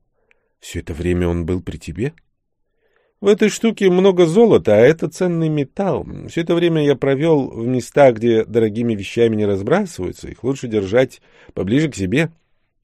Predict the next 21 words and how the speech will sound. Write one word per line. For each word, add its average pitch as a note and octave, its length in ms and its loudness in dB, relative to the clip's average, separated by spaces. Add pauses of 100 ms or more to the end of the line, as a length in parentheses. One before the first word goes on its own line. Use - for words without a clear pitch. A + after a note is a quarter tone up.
(120)
"Что-то A2+ 380 -2
не G2+ 140 -2
так?" — G#3+ 460 0
уточнил - 520 -8
я, D2 180 -6
видя, D2+ 260 -10
как E2 220 -12
Кайра E2+ 360 0
мрачнеет E2 560 -8
все - 100 -10
больше E2 320 -10
и E2 40 -10
больше. D#2 360 -16 (840)
"Да, F2 420 0 (500)
не E2 240 -6
так. - 460 -12 (560)
Это - 260 -10
опасная F#2 640 -2
вещь, F#2 520 -8
очень F2+ 600 -2
опасная". - 560 -18